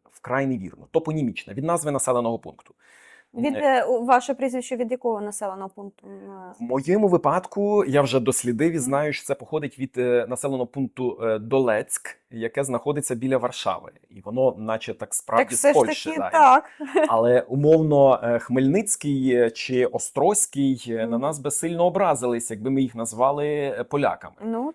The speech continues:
Speaker 2: тут так,
Speaker 1: Е, тобто
Speaker 2: погоджуюсь.
Speaker 1: так само топонімічне прізвище Скіфський, але воно, е, це питомо українська шляхта. Ми забуваємо, що в українців була своя шляхта. І Річ Посполита — це була велетенська країна, де була шляхта польська, білоруська, е,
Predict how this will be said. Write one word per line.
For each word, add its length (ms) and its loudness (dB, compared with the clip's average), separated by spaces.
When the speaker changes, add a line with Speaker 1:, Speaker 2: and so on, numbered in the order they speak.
Speaker 2:
тут 160 -10
так, 180 -2
Speaker 1:
Е, 100 0
тобто 280 0
Speaker 2:
погоджуюсь. 420 -2
Speaker 1:
так 120 -2
само 520 4
топонімічне 580 -2
прізвище 600 -8
Скіфський, 760 -8
але 220 -2
воно, 640 -2
е, 120 -4
це 120 -8
питомо 360 -4
українська 500 -6
шляхта. 380 -18
Ми 100 -10
забуваємо, 500 -6
що 240 -8
в 60 -10
українців 560 -12
була 260 -4
своя 360 -6
шляхта. 260 -8
І 320 2
Річ 180 -4
Посполита — 520 -4
це 120 -8
була 420 4
велетенська 680 -2
країна, 440 -6
де 180 -2
була 260 -6
шляхта 640 -6
польська, 500 -4
білоруська, 1000 -2
е, 220 -6